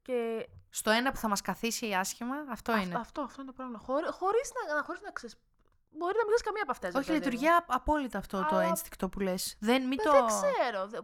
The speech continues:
Speaker 1: που μπορεί να μην έχει να κάνει ούτε ότι
Speaker 2: Τρίτο
Speaker 1: ξέρω,
Speaker 2: μάτι, πώς
Speaker 1: ξέρω
Speaker 2: λέγεται;
Speaker 1: ότι τι μ-, σ' αρέσει σε γυναίκα και τι όχι. Απλά, απλά υπάρχει. Να το
Speaker 2: Παιδιά, και
Speaker 1: ξέρετε.
Speaker 2: ναι, να
Speaker 1: Τη
Speaker 2: λυ-,
Speaker 1: βρίσκουμε πάντα ποια είναι η επικίνδυνη και ποια όχι.
Speaker 2: λειτουργεί απίστευτα αυτό το πράγμα. Δεν ξέρω τι είναι.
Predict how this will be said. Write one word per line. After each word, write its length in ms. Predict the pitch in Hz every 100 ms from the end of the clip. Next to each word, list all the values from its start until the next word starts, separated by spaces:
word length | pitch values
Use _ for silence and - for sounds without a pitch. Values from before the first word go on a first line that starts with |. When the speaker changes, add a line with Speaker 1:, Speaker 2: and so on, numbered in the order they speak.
| -
Speaker 1:
που 140 | 320 302
μπορεί 180 | 349 370
να 80 | 427
μην 120 | 415
έχει 120 | 403
να 100 | 330
κάνει 300 | 269 247 269 294
ούτε 300 | 311 330 285
ότι 80 | 240
Speaker 2:
Τρίτο 220 | 262 277
Speaker 1:
ξέρω, 160 | 226 233
Speaker 2:
μάτι, 260 | 226 220
πώς 120 | 262
Speaker 1:
ξέρω 140 | 254 247 233
Speaker 2:
λέγεται; 40 | 226 208
Speaker 1:
ότι 320 | 220 208 190 185
τι 140 | 208
μ-, 400 | 196 190 185 170
σ' 140 | 170 185
αρέσει 340 | 180 190 190
σε 140 | - 175
γυναίκα 400 | 170 175 190 180
και 60 |
τι 120 | 175 180
όχι. 240 | 214 - - _ _ _
Απλά, 480 | 262 - 330 381 - _ _ _ _ _ _ _ _ _
απλά 240 | - 277
υπάρχει. 400 | 262 208 180 - _ _
Να 100 | 214
το 40 | 208
Speaker 2:
Παιδιά, 160 | 240
και 100 | -
Speaker 1:
ξέρετε. 240 | 196 175 226
Speaker 2:
ναι, 200 | 269 247
να 120 | 208
Speaker 1:
Τη 160 | 208 -
Speaker 2:
λυ-, 140 | 208
Speaker 1:
βρίσκουμε 400 | 220 277 - 196
πάντα 280 | 190 208 185
ποια 140 | -
είναι 80 | 175
η 40 | 165
επικίνδυνη 380 | 165 165 165
και 80 | 160
ποια 220 | - 175
όχι. 100 | 160 - 208
Speaker 2:
λειτουργεί 360 | 208 214 196 240
απίστευτα 560 | 277 294 285 294 -
αυτό 160 | 190 -
το 100 | 180
πράγμα. 440 | - 143 160 165 -
Δεν 180 | 185 226
ξέρω 300 | 220 311 302
τι 180 | - 220
είναι. 280 | 196 185